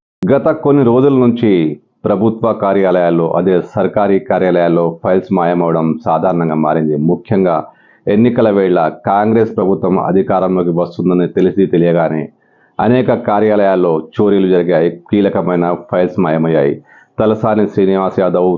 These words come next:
సబితా ఇంద్రారెడ్డి వంటి కీలక నేతల, కీలక మంత్రుల కార్యాలయాల్లో కూడా చోరీలు జరిగాయి. ఆ మంత్రుల పేషీలో ఉన్న వ్యక్తులే ఈ చోరీకి పాల్పడినట్టు అప్పట్లో ఆరోపణలు వచ్చాయి. పోలీసులు ఇంకా ఈ కేసులను దర్యాప్తు చేస్తున్నారు. తాజాగా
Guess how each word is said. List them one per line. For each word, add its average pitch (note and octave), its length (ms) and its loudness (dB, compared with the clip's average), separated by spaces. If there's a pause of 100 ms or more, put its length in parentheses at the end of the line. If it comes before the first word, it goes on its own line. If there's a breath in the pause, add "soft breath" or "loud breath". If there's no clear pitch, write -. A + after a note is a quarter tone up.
సబితా F2 380 0
ఇంద్రారెడ్డి E2+ 480 0
వంటి D#2+ 280 0 (600 soft breath)
కీలక B2+ 300 2 (160)
నేతల, G2+ 240 0 (440)
కీలక B2 260 2 (100)
మంత్రుల G#2+ 300 2 (120)
కార్యాలయాల్లో F#2 580 0
కూడా E2+ 220 0 (480 soft breath)
చోరీలు G2+ 360 2
జరిగాయి. F2+ 380 2 (240)
ఆ - 20 2 (120)
మంత్రుల A#2 360 2 (100)
పేషీలో A2 400 2
ఉన్న G2 280 0
వ్యక్తులే G2 320 0 (140)
ఈ - 20 2 (120)
చోరీకి G2 380 0
పాల్పడినట్టు F#2 560 -2 (100)
అప్పట్లో E2+ 320 -2 (140)
ఆరోపణలు F2+ 360 -2
వచ్చాయి. E2 260 -2 (140)
పోలీసులు F#2+ 380 0 (220)
ఇంకా F2+ 200 0 (200)
ఈ - 20 2 (140)
కేసులను E2+ 400 0 (100)
దర్యాప్తు E2+ 400 0
చేస్తున్నారు. D#2+ 380 -2 (560 loud breath)
తాజాగా C3+ 460 2